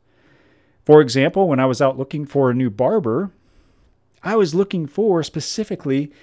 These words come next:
who could cut the style of hair that I wear.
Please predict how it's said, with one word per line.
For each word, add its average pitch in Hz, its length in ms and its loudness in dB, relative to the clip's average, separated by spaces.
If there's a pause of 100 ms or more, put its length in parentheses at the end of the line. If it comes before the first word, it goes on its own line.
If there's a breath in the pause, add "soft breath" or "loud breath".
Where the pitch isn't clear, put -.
(300 soft breath)
who 196 580 0 (1040)
could - 320 -6
cut - 380 -2
the 151 100 -8
style 120 460 -2
of 139 80 -10
hair 101 560 -10 (380 soft breath)
that 151 120 -2
I 170 280 0 (380)
wear. 151 440 -4